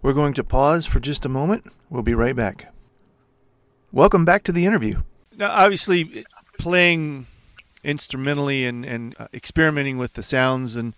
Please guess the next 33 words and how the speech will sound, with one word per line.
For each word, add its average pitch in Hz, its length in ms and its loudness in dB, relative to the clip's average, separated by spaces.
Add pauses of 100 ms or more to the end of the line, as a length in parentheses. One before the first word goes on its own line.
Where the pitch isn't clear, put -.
(120)
uh, - 180 -18
the 120 140 -14
different 127 400 -10 (200)
things 131 320 -12
that 120 140 -14
you 127 80 -14
can - 140 -20
create, 131 560 -2 (200)
which 165 540 -2
comes 196 380 -6
first - 520 -6
for 139 140 -10
you? 123 240 -4
Are, 139 260 -4
are 135 140 -4
you 160 220 -2
including 165 760 -6
lyrics 156 640 -4
as 131 220 -10
well 151 320 -2
in 160 100 -10
some 160 180 -12
of 151 120 -12
these 151 160 -8
songs, 170 340 -8
or 135 140 -8
are 127 160 -4
you 127 100 -6
more 127 220 -8
focused - 420 -10
on 120 220 -10
the 120 140 -10
instrumentation? 117 800 -10